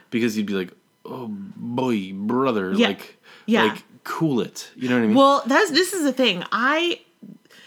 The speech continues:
Speaker 2: the whole time I was watching it, I felt like, um, there is another timeline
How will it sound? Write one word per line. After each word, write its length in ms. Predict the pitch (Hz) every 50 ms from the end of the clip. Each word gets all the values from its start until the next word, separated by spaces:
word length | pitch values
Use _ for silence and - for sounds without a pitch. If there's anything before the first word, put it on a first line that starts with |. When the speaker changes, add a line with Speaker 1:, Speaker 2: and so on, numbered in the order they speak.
| - _ -
Speaker 2:
the 80 | 220 202
whole 360 | 190 185 - 269 330 381 427
time 320 | 427 - 262 262 247 240
I 80 | 220 196
was 100 | 185 170
watching 400 | 185 180 170 175 175 - 175 160 147
it, 140 | 139 143 -
I 120 | - 170 170
felt 480 | 170 - - - 185 190 196 196 -
like, 420 | - 180 160 156 156 147 - - _ _ _ - _ _ _ _ _ _ _ _ -
um, 500 | 180 185 170 160 156 151 156 160 160 160 _ _ _ _ _ _ _ -
there 400 | 175 175 220 220 233 277 330 349
is 640 | 339 - - 233 226 214 214 208 208 208 202 - - _ -
another 480 | 190 180 175 180 180 185 180 196 196
timeline 880 | 190 196 - - 180 165 165 175 196 214 214 226 240 254 269 277 294 294